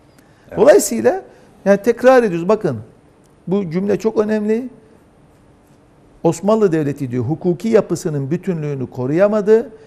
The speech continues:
Speaker 2: birleştirici vatandaşlık ve üst kimlik tanımı yapamadı, yabancılara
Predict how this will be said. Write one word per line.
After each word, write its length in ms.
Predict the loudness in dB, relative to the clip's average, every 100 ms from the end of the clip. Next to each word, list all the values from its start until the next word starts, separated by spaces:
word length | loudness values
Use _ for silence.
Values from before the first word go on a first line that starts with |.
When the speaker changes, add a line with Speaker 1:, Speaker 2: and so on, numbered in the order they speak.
| -20 _ 2
Speaker 2:
birleştirici 800 | 4 4 2 2 -2 -2 0 0
vatandaşlık 720 | 0 -2 -2 -4 -2 -4 -4
ve 100 | -6
üst 220 | -8 -8
kimlik 380 | -8 -6 -8 -6
tanımı 280 | -6 -6
yapamadı, 760 | -4 -4 0 0 2 0 -2 -4 -12 _ 4
yabancılara 640 | 6 6 2 0 0